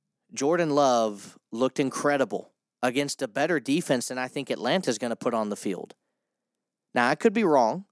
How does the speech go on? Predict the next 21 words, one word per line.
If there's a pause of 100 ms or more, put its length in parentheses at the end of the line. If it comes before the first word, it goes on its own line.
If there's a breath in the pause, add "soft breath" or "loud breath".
(520)
but
Aaron
Jones
being
out
might
not
be
much
of
missing
a
beat
because
they
are
supposed
to
get
Christian
Watson